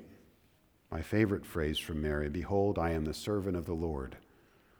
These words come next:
Let it be to me according to your word." These, these words ought to be the conclusion of every person's prayer in this house this morning,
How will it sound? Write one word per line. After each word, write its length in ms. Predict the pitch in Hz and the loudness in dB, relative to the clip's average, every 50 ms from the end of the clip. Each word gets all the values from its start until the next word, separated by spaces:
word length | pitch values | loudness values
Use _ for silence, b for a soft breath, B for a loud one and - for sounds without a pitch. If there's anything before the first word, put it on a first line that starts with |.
| b b b b b b | b b b b b b
Let 160 | - 87 92 | 0 2 2
it 280 | 101 90 87 92 - - | 2 2 0 -6 -6 -2
be 140 | 110 104 101 | 0 0 2
to 100 | 101 101 | 4 4
me 260 | 95 90 85 78 76 | 4 4 4 2 2
according 420 | 73 - - 87 85 80 80 80 | 0 -2 -2 -2 -2 0 0 -2
to 140 | 76 - 85 | -4 -4 -4
your 100 | 82 80 | -2 -2
word." 380 | 76 78 82 78 73 71 67 71 | -2 0 0 0 0 -2 -2 0
These, 260 | 101 104 101 95 - 107 - - - - - | 2 2 2 0 -4 -8 -10 -10 -18 -20 -4
these 240 | - 107 113 110 104 | 0 0 0 0 0
words 560 | 95 92 92 87 82 80 76 73 - - - B B B B B B B B - | 0 2 4 4 4 4 2 0 -6 -10 -12 B B B B B B B B 0
ought 240 | 101 101 98 98 - | 2 2 2 2 0
to 120 | - 101 | -4 -4
be 420 | 80 - 95 92 87 82 80 78 B B B B B B B - | -4 0 0 2 2 2 0 -2 B B B B B B B -8
the 80 | - 87 | -8 -8
conclusion 640 | - - 92 82 - - 117 113 110 104 110 87 82 | -6 -8 -8 -6 0 4 4 4 6 4 2 0 0
of 160 | 82 82 - | -2 -4 -2
every 400 | 92 107 117 113 123 120 120 120 | -2 0 0 2 2 0 0 0
person's 560 | - - - - 98 95 - - 92 87 - | -4 -8 -6 -4 -4 -4 -4 -4 -6 -6 -6
prayer 520 | - - - - 85 80 80 80 80 78 - B B B B B B B B B B - | -10 -12 -8 -4 -2 0 0 0 0 -2 -4 B B B B B B B B B B -6
in 160 | 104 85 76 | -4 -2 -2
this 180 | 78 78 - - | -2 -4 -4 -4
house 300 | 87 80 76 71 - - | -4 -4 -4 -4 -6 -10
this 280 | - 80 - - - | -10 -10 -12 -10 -8
morning, 320 | 78 76 78 69 69 67 | -6 -6 -4 -4 -6 -8